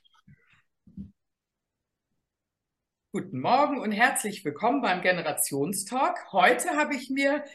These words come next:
meinen Uwe Matthias Müller als Gast eingeladen, um gemeinsam zurückzugucken auf unser Generationsjahr. Was ist passiert in der Demografie? Was ist passiert in Deutschland?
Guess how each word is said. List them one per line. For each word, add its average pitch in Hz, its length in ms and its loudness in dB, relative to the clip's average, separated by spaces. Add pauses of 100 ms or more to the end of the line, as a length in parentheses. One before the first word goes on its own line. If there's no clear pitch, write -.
(220)
meinen 202 540 4
Uwe 311 360 -2
Matthias 175 580 -2
Müller 254 420 4
als 160 240 -2
Gast 160 280 0
eingeladen, 160 720 2
um 233 240 2
gemeinsam 277 840 4 (100)
zurückzugucken 285 1040 -4
auf 240 340 4
unser 220 520 0 (320)
Generationsjahr. 226 1200 2 (120)
Was 233 220 4
ist - 180 -4
passiert 254 520 0 (100)
in 240 220 2
der 233 200 2
Demografie? 233 840 0 (120)
Was 220 200 2
ist - 160 -6
passiert 226 460 -2
in 190 140 -6
Deutschland? 247 600 4